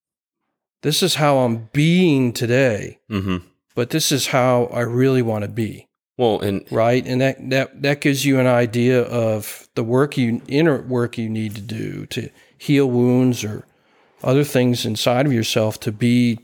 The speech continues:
Speaker 1: to be differently in the world where the world is not pushing you around.
Speaker 2: Well, and, you know, I'm glad you said that, 'cause this brings me, you know,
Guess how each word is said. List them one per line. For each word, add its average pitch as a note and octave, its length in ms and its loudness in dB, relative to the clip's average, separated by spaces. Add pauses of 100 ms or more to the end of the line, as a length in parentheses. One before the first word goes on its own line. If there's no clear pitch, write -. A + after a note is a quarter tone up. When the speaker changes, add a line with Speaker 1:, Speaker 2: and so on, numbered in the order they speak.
Speaker 1:
to B2+ 140 -4
be B2 180 0
differently B2 480 0
in A#2 80 2
the A2 80 0
world A#2+ 380 2
where A#2+ 180 -4
the A2+ 100 -4
world A#2+ 320 2
is A2+ 120 -2
not B2 340 0 (400)
pushing A#2+ 400 -2
you B1 160 -6
around. - 640 -10
Speaker 2:
Well, G2 240 0 (240)
and, F2+ 480 2 (720)
you G#2 140 -4
know, F#2+ 160 2
I'm F#2 100 -2
glad G2 240 2
you F#2 80 0
said G2+ 220 0
that, F2+ 200 0
'cause F#2 140 -2
this F#2 180 0
brings F#2 360 0
me, F2 340 0
you G2 100 -2
know, D#2+ 160 -2